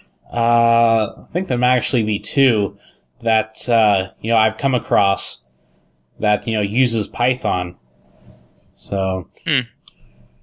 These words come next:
Speaker 2: That's interest-, that's cool.
Speaker 1: Yep. So,
Speaker 2: I need
Speaker 1: um,
Speaker 2: to get,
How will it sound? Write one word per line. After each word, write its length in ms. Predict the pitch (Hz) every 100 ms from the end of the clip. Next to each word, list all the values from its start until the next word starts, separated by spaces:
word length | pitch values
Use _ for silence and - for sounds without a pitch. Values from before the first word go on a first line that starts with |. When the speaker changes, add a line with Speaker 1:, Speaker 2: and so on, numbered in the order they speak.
| _ _ _ - - _ _ - - _ _
Speaker 2:
That's 240 | - 190 -
interest-, 460 | 139 - 123 - - - - - _
that's 180 | 170 -
cool. 460 | - 117 110 135 135 - - - _ _ _ -
Speaker 1:
Yep. 340 | 143 156 - - _ _ _ - - _ - - - -
So, 800 | - - - 107 104 104 107 104 - - _ _ -
Speaker 2:
I 300 | 120 127 127
need 80 |
Speaker 1:
um, 60 | 131
Speaker 2:
to 60 | 123
get, 160 | 123